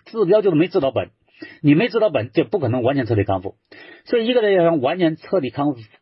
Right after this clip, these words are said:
康复的话，必须标本兼治。怎么标本兼治呢？就是吃药治标的同时，我必须把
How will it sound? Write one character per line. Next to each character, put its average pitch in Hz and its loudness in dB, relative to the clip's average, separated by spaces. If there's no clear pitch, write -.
康 170 -4
复 160 -2
的 - 0
话， 101 -4
必 202 -2
须 110 0
标 196 2
本 98 -4
兼 123 -2
治。 123 -12
怎 120 -2
么 151 -2
标 190 2
本 156 0
兼 151 -2
治 151 -2
呢？ 139 -4
就 175 2
是 160 0
吃 220 0
药 226 0
治 202 -2
标 196 -2
的 156 0
同 135 0
时， 104 -4
我 131 2
必 208 -2
须 196 2
把 165 -2